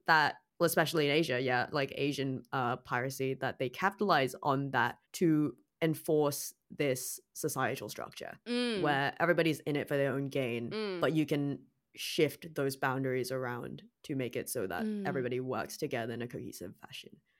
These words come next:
Speaker 1: Very cool.
Speaker 2: Mm.
Speaker 1: Lots of work involved.
Speaker 2: Adding on to that, I think it's interesting the difference between, like, what they perceive their own gain is,
Speaker 1: Mm-hmm.
Speaker 2: what they value as the highest gain,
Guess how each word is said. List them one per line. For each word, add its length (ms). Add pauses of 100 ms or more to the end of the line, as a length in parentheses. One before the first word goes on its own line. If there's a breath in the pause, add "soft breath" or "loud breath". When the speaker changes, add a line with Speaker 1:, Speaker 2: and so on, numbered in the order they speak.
(260)
Speaker 1:
Very 260
cool. 300
Speaker 2:
Mm. 340
Speaker 1:
Lots 220
of 140
work 400 (140)
involved. 520 (220 soft breath)
Speaker 2:
Adding 240
on 140
to 120
that, 300 (380 soft breath)
I 80
think 200
it's 160
interesting 760 (200)
the 360
difference 480
between, 400
like, 300
what 220
they 180
perceive 600
their 200
own 360
gain 520 (320)
is, 480
Speaker 1:
Mm-hmm. 380
Speaker 2:
what 200
they 160
value 640
as 240
the 80 (140)
highest 440
gain, 460